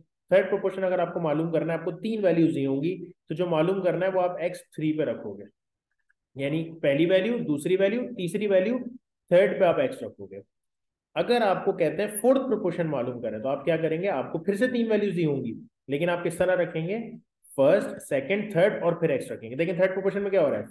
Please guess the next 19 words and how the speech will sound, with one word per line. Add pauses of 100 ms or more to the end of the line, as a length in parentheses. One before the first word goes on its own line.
(120)
first,
second,
x
और
फिर
third। (440)
फोर्थ
proportion
में
क्या
हो
रहा
है,
First,
second,
third
और
फिर
X।